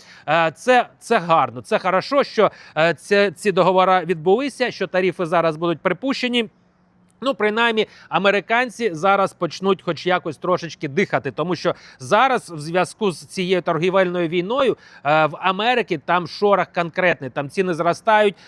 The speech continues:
е, підприємства закриваються, тобто люди втрачають бізнеси, там,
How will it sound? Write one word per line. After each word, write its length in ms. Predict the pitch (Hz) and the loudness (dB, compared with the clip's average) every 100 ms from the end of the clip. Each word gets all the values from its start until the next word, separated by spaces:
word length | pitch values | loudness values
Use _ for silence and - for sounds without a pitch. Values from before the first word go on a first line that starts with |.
| - 156 | -4 2
е, 180 | 160 | 2
підприємства 720 | 151 190 - 185 190 170 180 160 | 2 -2 -2 0 0 -2 -4 -2
закриваються, 1080 | 165 170 175 214 214 202 160 196 185 185 180 | -2 0 0 2 2 2 -2 2 4 4 2
тобто 360 | 175 143 165 | -2 -2 -2
люди 220 | 175 175 | 0 -2
втрачають 540 | 170 175 175 185 165 151 | -2 -2 -2 0 0 -2
бізнеси, 560 | 160 226 190 196 196 | -4 -6 -4 -4 -4
там, 340 | 147 196 208 | -2 0 0